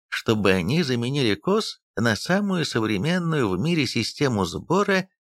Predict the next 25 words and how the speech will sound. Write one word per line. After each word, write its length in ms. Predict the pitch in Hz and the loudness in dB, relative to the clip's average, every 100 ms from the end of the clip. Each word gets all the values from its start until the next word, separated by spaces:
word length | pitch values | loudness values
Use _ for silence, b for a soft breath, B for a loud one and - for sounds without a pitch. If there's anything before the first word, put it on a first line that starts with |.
| - | -2
и 120 | 156 | 2
утилизации 760 | 151 131 135 117 131 170 - 151 | 2 0 0 0 0 -2 0 -2
отходов, 500 | 143 92 67 57 _ _ _ _ _ _ - | 0 0 0 -4 _ _ _ _ _ _ 0
и 80 | |
саудовцы 580 | 98 101 101 120 104 - | 2 4 4 4 0 0
будут 300 | 95 110 98 | 0 0 0
гордиться 600 | 92 85 - 120 147 - | 0 -2 -2 -4 -4 -2
этой 300 | 80 139 151 113 | -2 0 0 -2
передовой 520 | - 82 - 62 87 | -2 -2 -2 -2 -2
технологией. 760 | 95 - 156 185 147 - - _ _ _ _ _ _ _ _ | -4 -2 -2 0 -2 -8 -14 _ _ _ _ _ _ _ _
Козы 300 | - 160 143 | 0 2 2
стали 340 | 127 - 147 139 | 0 0 2 2
для 160 | 120 | 0
меня 260 | 127 131 135 | -2 -2 -4
примером 560 | 117 117 120 127 117 107 | -2 -2 -2 -2 -2 -2
формулы, 560 | - 175 165 170 165 | 0 0 0 0 0
которую 680 | 156 113 - 131 160 165 143 | 0 -2 0 0 0 0 0
можно 400 | 82 143 - 139 | -2 -4 -2 -4
применить 560 | - 80 71 101 160 | -2 -2 -2 -2 -2
практически 680 | - - - 90 104 - 90 | -4 -4 -2 -4 -4 -2 -2
ко 200 | - 73 | 0 -2
всем 520 | - - 82 165 170 _ _ | -2 -2 0 2 -2 _ _
экономическим 1040 | 110 101 73 64 90 107 95 - - 62 64 | -4 -2 0 0 0 0 -2 -2 -4 -6 -4
секторам 680 | - 135 165 - 160 160 | 0 0 0 -4 -2 -2
королевства. 760 | 147 - 131 104 82 - 90 | -4 -4 0 2 0 0 -6